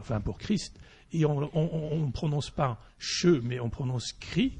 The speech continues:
Donc tout cela fait, fait, fait que c'est, j'ai, j'ai été un petit peu interpellé par, par ce nom, à la fois, euh, fascinant, merveilleux et, et, euh,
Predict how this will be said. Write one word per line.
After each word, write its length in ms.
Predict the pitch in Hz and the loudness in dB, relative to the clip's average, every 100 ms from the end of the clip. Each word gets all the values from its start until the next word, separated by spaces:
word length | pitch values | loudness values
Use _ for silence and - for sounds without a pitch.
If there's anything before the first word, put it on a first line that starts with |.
| - - - | -12 -8 -6
Donc 180 | - - | -6 -6
tout 80 | |
cela 220 | - 277 269 | 0 2 2
fait, 240 | 240 - | -2 -6
fait, 180 | 185 - | -8 -8
fait 180 | - 247 | -2 -2
que 160 | - 170 | 0 0
c'est, 280 | - 196 147 | 0 -4 -4
j'ai, 160 | - | -2
j'ai 100 | 156 | 2
été 160 | 202 233 | 4 4
un 60 | |
petit 160 | 175 185 | 2 0
peu 200 | 214 220 | 2 0
interpellé 500 | 185 214 - 160 196 | 0 -2 -2 0 0
par, 280 | 156 123 - - - - | -2 -8 -12 -14 -14 -4
par 160 | 156 - | -2 -2
ce 140 | 135 | 0
nom, 280 | 135 220 262 - - - | 2 2 -2 -10 -10 0
à 80 | 160 | 2
la 140 | 175 | 2
fois, 340 | - 170 170 143 | 2 2 4 2
euh, 140 | 117 | 0
fascinant, 600 | - - - 143 131 220 | 0 -2 0 0 2 2
merveilleux 800 | 190 196 151 135 120 127 214 233 | 2 2 2 0 0 2 2 2
et, 520 | 151 131 123 127 120 - - - - | 2 0 0 -2 -2 -4 -8 -8 -6
et, 420 | 143 131 123 120 | -6 -4 -6 -8
euh, 100 | 120 | -8